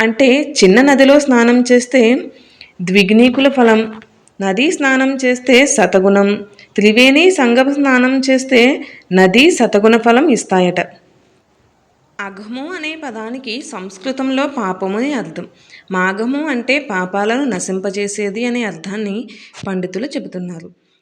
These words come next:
అందుకే మనకున్న మాసాలలో మాఘమాసం కూడా ప్రత్యేక విశిష్టతను సంతరించుకుందట. మాఘమాసంలో ముఖ్యంగా వచ్చే పండుగలలో రథసప్తమి చాలా ప్రత్యేకమైనది.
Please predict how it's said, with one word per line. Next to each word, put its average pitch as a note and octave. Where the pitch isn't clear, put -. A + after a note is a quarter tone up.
అందుకే C4
మనకున్న C4
మాసాలలో A3+
మాఘమాసం G3
కూడా A3
ప్రత్యేక F#3+
విశిష్టతను G3+
సంతరించుకుందట. F#3
మాఘమాసంలో C#4+
ముఖ్యంగా B3
వచ్చే A#3+
పండుగలలో G3
రథసప్తమి G#3+
చాలా G3+
ప్రత్యేకమైనది. F#3